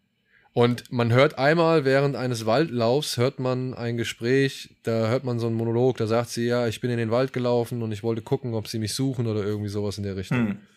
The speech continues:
Speaker 1: Ja,
Speaker 2: Ja.
Speaker 1: also, ähm, ich glaube, das sind halt alles diese Erinnerungsfetzen und Splitter, die halt eben dafür sorgen, dass diese Maschine halt,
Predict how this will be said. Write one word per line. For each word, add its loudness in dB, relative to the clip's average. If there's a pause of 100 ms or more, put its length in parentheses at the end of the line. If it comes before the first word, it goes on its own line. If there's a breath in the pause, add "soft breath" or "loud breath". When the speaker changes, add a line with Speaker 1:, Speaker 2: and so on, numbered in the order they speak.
(380 soft breath)
Speaker 1:
Ja, 0
Speaker 2:
Ja. 0
Speaker 1:
also, 0 (440 soft breath)
ähm, 0
ich -8
glaube, 4
das 4
sind 2
halt 0
alles -4
diese 0
Erinnerungsfetzen -4
und -4
Splitter, -2 (500 soft breath)
die 2
halt 2
eben -4
dafür -2
sorgen, 0
dass -4
diese -4
Maschine -2
halt, -4